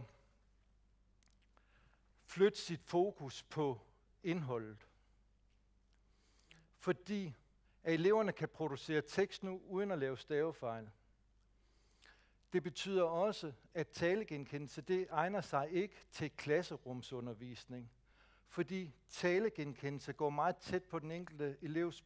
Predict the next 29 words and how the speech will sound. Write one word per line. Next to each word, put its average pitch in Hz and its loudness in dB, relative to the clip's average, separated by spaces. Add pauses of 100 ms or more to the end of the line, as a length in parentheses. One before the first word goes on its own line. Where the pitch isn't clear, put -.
personlighed. 131 -6 (640)
Og 151 -2
det 190 8
med 196 4
at 185 8
sidde 196 4
og 175 -2
skrive 190 -4
foran 170 -2
hele 185 -2
klassen, 160 0 (920)
øh, 143 2
fungerer 170 0
ikke 160 0 (1800)
på 165 -2
den 170 2
måde, 180 2
at 170 0
man 147 -2
er, 143 -2 (1040)
man 156 -4
synes, - -8
det 156 -6
går 147 0
for 135 -12
tæt 170 -6
på 156 -6
ens 151 -8
udtale 120 -10